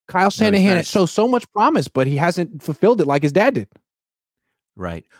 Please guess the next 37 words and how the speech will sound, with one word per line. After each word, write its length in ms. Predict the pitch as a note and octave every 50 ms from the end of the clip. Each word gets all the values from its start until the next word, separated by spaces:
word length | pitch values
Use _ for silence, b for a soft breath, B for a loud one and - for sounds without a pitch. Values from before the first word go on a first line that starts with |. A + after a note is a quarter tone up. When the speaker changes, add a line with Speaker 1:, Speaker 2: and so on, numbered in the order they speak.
| b b _
Speaker 2:
Or 320 | - B2 A#2+ A#2+ C3+ C#3+ -
Speaker 1:
Yeah. 60 | A2
Speaker 2:
like 380 | G#2 F#2+ F#2+ F#2+ F#2+ G2 _ _
the 60 | - A2
forty-niners 680 | - - A#2 A#2 B2+ A#2+ A#2+ B2+ D#3+ G3+ G3+ G#2+ -
have. 180 | - - - -
Forget 300 | - A#2 G#2 B2+ D#3 G3+
his 140 | A3 - -
dad. 260 | - B1 G1+ - - _
Speaker 1:
Like 100 | - G2
the 100 | - F2+ - -
Speaker 2:
Although 280 | G3 F#3+ A3 G#3+ A#3+ A3+
the, 100 | - F#3+
Speaker 1:
forty-niners 260 | E3+ G3 F2+ F3 E3
have. 60 | - _ - -
Speaker 2:
he 140 | G#3 A3 F3+
did. 420 | D3 G#3 B3 C#4+ C#4+ - - b b b b b
He 120 | - D#3
was 180 | D#3+ D#3 - -
the 100 | D#3 C#3+
Speaker 1:
With 80 | C3+ A#2+
the 40 |
Speaker 2:
offensive 240 | C#3+ C#3 C3 - E3
Speaker 1:
Niners. 200 | C3+ C#3 C3+ C3+
Speaker 2:
coordinator 560 | D3 C3 B2 A2+ G#2 G#2 G2 F#2 F#2 A2+ B2+ b b b b b
with 180 | - A#2+ A#2+ B2
Speaker 1:
That's 100 | B2 B2
Speaker 2:
the 40 | A2
Speaker 1:
where 100 | A2 A2
he 60 | A2+
broke 160 | A#2 G#2+ -
Speaker 2:
Niners 140 | A#2+ A#2+ A2 G#2
Speaker 1:
through. 20 |
Speaker 2:
for 160 | G#2+ - C#3+ A#2+
the 100 | A2+ A2+
ninety-four 560 | A2+ A#2 B2 B2+ B2+ C3+ C3 - C3+ B2+ A2+
team, 380 | - - C3+ C3+ C#3 A#2+ A2+